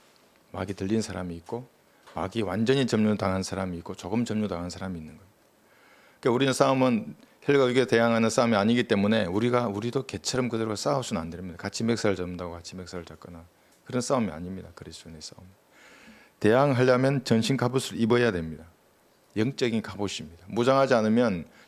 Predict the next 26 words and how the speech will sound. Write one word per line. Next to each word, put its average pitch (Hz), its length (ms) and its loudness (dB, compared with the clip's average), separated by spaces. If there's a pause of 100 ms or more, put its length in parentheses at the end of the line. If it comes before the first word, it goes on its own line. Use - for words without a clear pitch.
영적인 123 320 0
세력들과 92 480 -4
싸울 113 300 -8
수 - 140 -10
없습니다. - 340 -16 (1600)
"그러므로 127 360 4
너희는 117 280 4
하나님의 117 400 4
전신 110 280 2
갑옷을 101 320 0
입으라. 90 380 0 (2500)
이는 123 200 4
너희가 117 480 4
악한 - 360 0
날에 131 260 6
저항할 127 460 4
수 107 140 0
있으며 101 520 2 (220)
모든 120 380 2
일을 113 180 2
다 95 220 -4
이루기까지 92 600 -4
서 - 240 -6
있게 120 220 -8
하기 101 260 -6
위함이니라." 82 560 -12